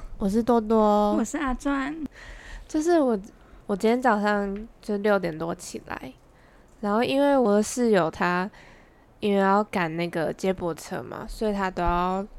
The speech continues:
Speaker 1: 六点多就起来，所以我就很早就会被吵醒。
Speaker 2: 厕所。嗯。
Speaker 1: 因为都会有声音啊，
Speaker 2: 嗯。
Speaker 1: 所以会，我会被吵醒。然后起来之后我就发现，哦，才六点四十，所以我又睡过去了。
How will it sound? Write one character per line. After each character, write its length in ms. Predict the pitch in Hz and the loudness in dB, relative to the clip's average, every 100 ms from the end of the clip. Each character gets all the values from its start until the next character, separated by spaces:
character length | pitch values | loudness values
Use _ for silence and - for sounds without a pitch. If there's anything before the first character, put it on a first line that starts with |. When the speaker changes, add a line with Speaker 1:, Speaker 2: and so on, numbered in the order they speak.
| - - - - | -20 -18 -18 -6
Speaker 1:
六 120 | 202 | -2
点 220 | 190 165 175 | -2 -2 -4
多 140 | 156 | -6
就 120 | 190 | -6
起 320 | - - - - | -10 -12 -14 -14
来， 140 | - 247 - - - - - | -14 -16 -20 -20 -20 -20 -20
所 220 | - 277 | 0 0
以 20 | |
我 120 | 220 | 2
就 200 | 190 226 - | 0 -2 -4
很 340 | - 202 214 | 0 2 6
早 220 | 226 175 | 6 6
就 120 | 160 | 6
会 120 | 170 175 | 2 4
被 160 | 185 | 2
吵 340 | - 269 - - | 2 0 0 -2
醒。 280 | - - | -4 -6
Speaker 2:
厕 40 | - | -4
所。 120 | 302 - - - - - - | -6 -8 -20 -20 -20 -20 -12
嗯。 520 | 226 226 233 240 240 - - - | -8 -6 -8 -8 -8 -12 -20 -2
Speaker 1:
因 160 | 311 330 | 4 4
为 80 | |
都 140 | 294 269 | 6 8
会 100 | 277 | 10
有 100 | 180 | 8
声 320 | - 180 165 | 6 0 2
音 220 | 160 147 | -2 -2
啊， 240 | 147 - 156 | -2 -2 -6
Speaker 2:
嗯。 60 | |
Speaker 1:
所 160 | - 190 | 0 2
以 80 | 175 | 4
会， 160 | 185 | 2
我 80 | - | 0
会 140 | 190 190 | 0 4
被 120 | 185 | 2
吵 240 | - 180 | 2 -2
醒。 300 | - - - - - - - - - | -2 -6 -10 -12 -20 -20 -20 -20 0
然 180 | 190 214 | 4 6
后 80 | |
起 220 | 277 - 208 | 6 6 6
来 140 | 170 | 6
之 100 | 175 | 6
后 60 | 202 | 6
我 40 | |
就 80 | 196 | 6
发 220 | 202 202 | 4 4
现， 240 | 208 208 - | 4 2 2
哦， 260 | 240 254 254 | 2 2 2
才 180 | 208 | 4
六 140 | 185 202 | 6 6
点 180 | 170 170 | 4 0
四 240 | - 165 | -2 -4
十， 200 | - - - - - - - | -4 -14 -18 -20 -10 -10 -10
所 180 | - 208 | 4 8
以 60 | |
我 160 | 196 175 | 8 8
又 100 | 185 | 4
睡 160 | 185 185 | 2 0
过 220 | - - | 0 -6
去 220 | - 190 - | -6 -8 -8
了。 140 | - | -10